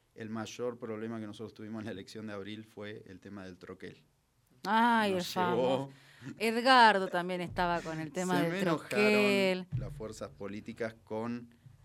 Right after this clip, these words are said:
Speaker 1: eh, la medida que nosotros tomamos para que se vote rápido, que era sacar los dos troqueles.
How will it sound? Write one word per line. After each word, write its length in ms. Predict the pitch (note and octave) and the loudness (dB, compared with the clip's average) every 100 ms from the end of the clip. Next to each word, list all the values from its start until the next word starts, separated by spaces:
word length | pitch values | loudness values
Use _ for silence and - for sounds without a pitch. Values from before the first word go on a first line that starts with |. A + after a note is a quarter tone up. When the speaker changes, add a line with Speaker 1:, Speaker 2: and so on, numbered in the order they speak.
| - | -14
Speaker 1:
eh, 640 | F2+ G#2 G2+ F#2+ F#2+ F#2+ F2+ | -8 -6 -6 -6 -6 -6 -6
la 140 | G2+ | -6
medida 520 | G2+ G2+ A#2+ C3 C3+ | -6 -4 -2 -2 -2
que 120 | C3+ G#2+ | -4 -10
nosotros 400 | G2+ A#2 A#2 A2+ | -8 -10 -10 -10
tomamos 360 | A2 A#2 A#2+ | -8 -8 -8
para 180 | A#2 G2+ | -8 -10
que 80 | G2+ | -10
se 100 | - | -12
vote 240 | G2+ G#2+ G#2+ | -10 -8 -6
rápido, 380 | G#2 G#2+ A#2 G#2 | -8 -6 -6 -6
que 100 | G#2 | -6
era 140 | G#2+ | -8
sacar 280 | - F#2+ G2+ | -8 -12 -10
los 120 | G2+ | -10
dos 120 | G2+ | -12
troqueles. 500 | - G2+ A#2+ A#2 A2+ | -12 -8 -4 -4 -6